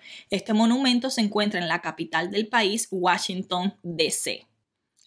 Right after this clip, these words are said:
Hablemos ahora sobre cuál era la postura de Washington con respecto a la creencia en Dios. Bueno, fue uno de los primeros en hablar de la libertad de religión.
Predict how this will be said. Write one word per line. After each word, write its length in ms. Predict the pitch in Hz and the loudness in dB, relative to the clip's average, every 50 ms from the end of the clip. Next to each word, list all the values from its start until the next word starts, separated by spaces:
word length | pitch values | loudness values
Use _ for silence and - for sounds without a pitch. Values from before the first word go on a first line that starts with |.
| _ | _
Hablemos 500 | - 254 262 277 320 370 392 403 381 320 | 2 2 4 4 2 0 0 0 0 2
ahora 360 | 320 285 269 269 285 294 294 | 2 2 2 4 2 2 0
sobre 360 | 294 - 240 220 208 208 208 208 | 0 0 0 0 0 0 -2 -2
cuál 240 | - 254 269 302 | 0 2 2 2
era 140 | 339 330 311 | 2 0 2
la 200 | 320 320 269 - | 2 2 2 0
postura 680 | - 196 202 - - - - 277 277 240 190 180 185 160 | -2 -4 -4 -4 -6 -4 -2 0 2 4 4 4 2 2
de 200 | - 196 185 196 | 0 0 2 2
Washington 840 | 190 185 208 240 311 349 339 - - 226 208 208 208 - 202 202 220 | 2 4 4 4 4 4 2 0 2 2 2 2 0 0 0 0 0
con 160 | 214 220 208 | 2 2 0
respecto 680 | 202 196 196 - - - 262 311 311 - - 320 302 - | 0 0 -2 -4 -4 -2 -2 -2 -2 -2 -2 -2 0 2
a 80 | - 202 | 0 0
la 200 | 185 180 180 - | 0 -2 -4 -6
creencia 720 | - 202 196 185 190 190 202 208 - - - 208 196 - - | -4 -2 0 0 0 0 0 0 0 0 0 0 -2 -2 -4
en 240 | - 156 143 147 147 | -8 -10 -10 -8 -2
Dios. 460 | 165 175 143 101 - - - - - _ - - - - - - | 0 0 0 0 -2 -4 -6 -8 -10 _ -20 -20 -20 -20 -10 0
Bueno, 280 | - 254 254 233 233 233 | 2 4 4 4 4 2
fue 260 | - 285 320 359 370 - | 0 0 0 0 0 2
uno 260 | 320 330 349 392 392 | 0 0 0 2 2
de 100 | 381 302 | 2 2
los 140 | 247 233 - | 2 0 0
primeros 440 | - 233 214 202 208 226 262 294 277 | 0 0 2 2 2 2 0 0 2
en 200 | 247 220 202 185 | 2 2 2 2
hablar 480 | 180 170 190 196 214 254 311 320 269 | 2 4 4 4 4 4 2 2 0
de 80 | 247 214 | 0 -2
la 100 | 190 170 | 0 2
libertad 640 | 170 170 175 160 156 165 175 - - 214 240 294 262 | 2 2 2 2 0 -2 -4 -2 2 2 2 2 2
de 160 | 240 226 214 | 0 -2 0
religión. 800 | - 214 185 - 151 - - - - 180 175 147 120 - 214 | 0 0 0 0 0 -2 -4 -4 -2 -2 0 0 -2 -4 -6